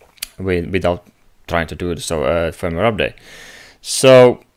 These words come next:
come on. That was a bit s-, longish. Ooh,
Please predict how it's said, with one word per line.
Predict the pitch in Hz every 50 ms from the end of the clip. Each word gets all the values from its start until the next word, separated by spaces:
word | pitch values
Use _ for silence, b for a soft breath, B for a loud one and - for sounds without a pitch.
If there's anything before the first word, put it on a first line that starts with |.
| _ _ _
come | - 98 110 160 170
on. | 147 160 151 _ _ _ _ _ _ _ _ _ _ _ _ _ _ _ _ _ _ _ _ _ -
That | 82 85
was | 113 131
a |
bit | 110 76 -
s-, | - - - - - - _ _ _ _ _ _ _ _ _ _ _
longish. | - - 85 82 82 82 90 107 110 - - -
Ooh, | 98 131 175 180 123 90 80 -